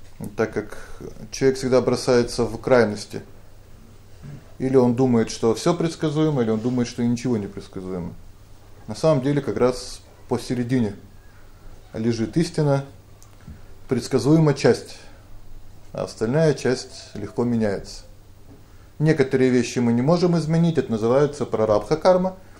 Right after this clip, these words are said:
то, что мы не можем изменить, как бы мы ни старались, да? Но есть события, на которые мы способны повлиять, поэтому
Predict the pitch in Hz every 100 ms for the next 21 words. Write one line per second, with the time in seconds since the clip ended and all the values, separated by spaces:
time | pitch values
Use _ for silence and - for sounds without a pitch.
0 | - - 156 - 147 143 143 143 131 135
1 | 120 135 135 123 131 120 127 123 120 123
2 | 120 117 113 - - - - 127 156 214
3 | - - - - - - - - - -
4 | - - - - - 135 143 208 - 127
5 | 170 175 160 131 117 - 170 139 147 -
6 | 147 - 135 110 107 98 107 123 175 180
7 | - 110 - 107 104 107